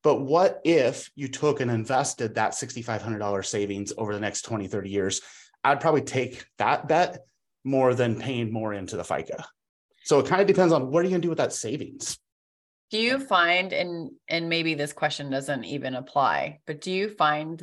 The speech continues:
Speaker 2: that sometimes the older school, oh, I guess we're not using that term.
Speaker 1: We're
Speaker 2: I
Speaker 1: not
Speaker 2: said
Speaker 1: using
Speaker 2: it
Speaker 1: that
Speaker 2: again.
Speaker 1: anymore.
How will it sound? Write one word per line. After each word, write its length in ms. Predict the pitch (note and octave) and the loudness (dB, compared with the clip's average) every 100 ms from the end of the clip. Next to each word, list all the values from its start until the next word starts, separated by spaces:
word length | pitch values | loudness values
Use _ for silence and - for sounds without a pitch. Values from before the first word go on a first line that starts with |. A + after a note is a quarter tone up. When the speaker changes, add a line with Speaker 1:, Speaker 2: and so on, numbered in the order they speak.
| D3+ | 0
Speaker 2:
that 220 | D3 - | 0 0
sometimes 840 | - D#3+ D#3 D#3 D3+ D3 D#3 - | -6 -4 -4 -2 0 0 -4 -6
the 160 | D3 - | -2 0
older 440 | C#3 D3 D3+ D3+ | 0 0 2 0
school, 680 | D#3 - D#3 C#3+ D3 D#3 - _ _ _ | -2 -6 -2 -2 -2 -4 -12 _ _ _
oh, 120 | E3 | -4
I 80 | D3 | -4
guess 220 | D3 D#3 | -4 -6
we're 80 | D#3+ | -4
not 140 | C#3+ - | -4 -4
using 200 | D3 C3+ | -4 -4
that 180 | - | -4
term. 360 | - C3+ D3 D3 C3 | -4 -6 -6 -8 0
Speaker 1:
We're 100 | C3+ | 4
Speaker 2:
I 20 | |
Speaker 1:
not 80 | C3 | 4
Speaker 2:
said 60 | |
Speaker 1:
using 140 | A2+ A#2+ | 4 4
Speaker 2:
it 40 | |
Speaker 1:
that 80 | A2 | 4
Speaker 2:
again. 120 | G2+ | 4
Speaker 1:
anymore. 380 | F#2 F#2 F2 | 2 0 -2